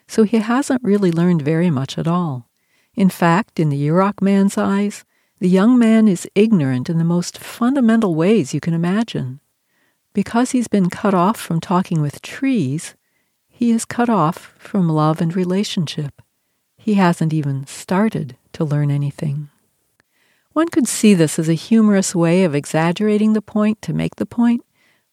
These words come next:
but I don't think the Yurok man was intending to exaggerate or make a joke. I think he was putting his finger on exactly where a Western education does not prepare us for responsible adult living.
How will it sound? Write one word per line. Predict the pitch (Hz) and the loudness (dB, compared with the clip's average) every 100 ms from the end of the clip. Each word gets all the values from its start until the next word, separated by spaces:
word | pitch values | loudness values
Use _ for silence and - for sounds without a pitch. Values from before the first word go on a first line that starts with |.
| _ | _
but | 240 | -2
I | 240 294 | 0 2
don't | 349 339 | 2 0
think | - 247 | 0 0
the | 226 202 | 4 4
Yurok | 202 185 - | 6 4 2
man | 180 165 165 | 2 4 2
was | 151 | 2
intending | 160 160 - 226 254 143 | 0 -2 0 0 2 -2
to | - 156 | -2 -4
exaggerate | 147 - 156 156 165 175 180 | -4 -2 -2 0 0 -2 -2
or | 175 196 | 0 2
make | 226 139 143 | 2 0 -4
a | |
joke. | 143 160 156 165 - _ _ _ _ _ _ | -6 -4 -4 -6 -14 _ _ _ _ _ _
I | 233 | -2
think | 214 294 311 | 0 0 -2
he | - 285 | 0 2
was | 277 - | 2 0
putting | - 247 220 | 0 4 4
his | 202 - | 4 0
finger | - 202 185 165 | 2 4 4 2
on | 160 | 2
exactly | 151 - 202 220 - 254 233 | 0 -2 -2 -2 -2 -2 0
where | 202 196 185 | 2 2 2
a | 160 | 2
Western | 156 190 - 180 | 0 0 -2 -2
education | 160 160 147 - 175 175 156 139 143 | 0 -2 -4 0 0 0 -4 -6 -6
does | 180 185 | -4 -2
not | 208 214 240 - | 0 2 0 -2
prepare | 156 - 156 147 | -4 -2 -2 0
us | 151 | -4
for | - 160 147 | -6 -4 -2
responsible | 151 - 160 160 - 156 147 | -2 -2 0 0 0 -2 -2
adult | 143 156 147 | -2 -2 -2
living. | - 175 170 156 147 | -2 -2 -2 -4 -6